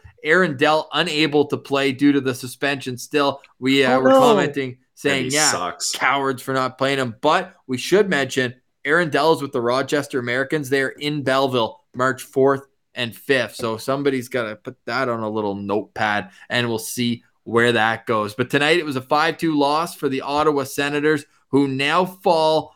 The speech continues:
Speaker 1: a little bit further down, although the standings are still a bit of a pipe dream to even look at. But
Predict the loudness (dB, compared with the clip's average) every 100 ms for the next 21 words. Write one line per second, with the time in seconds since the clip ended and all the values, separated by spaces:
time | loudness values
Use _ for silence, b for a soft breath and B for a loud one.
0 | b -2 0 4 4 6 6 4 2 0
1 | -2 _ 4 6 6 4 4 4 4 4
2 | 4 2 0 -2 0 0 0 -2 -4 -12
3 | b b -4 -4 0 2 4 4 0 -2
4 | -6 -4 -6 -4 -6 -4 -2 -2 -2 -4
5 | -2 -2 0 -2 -2 0 0 0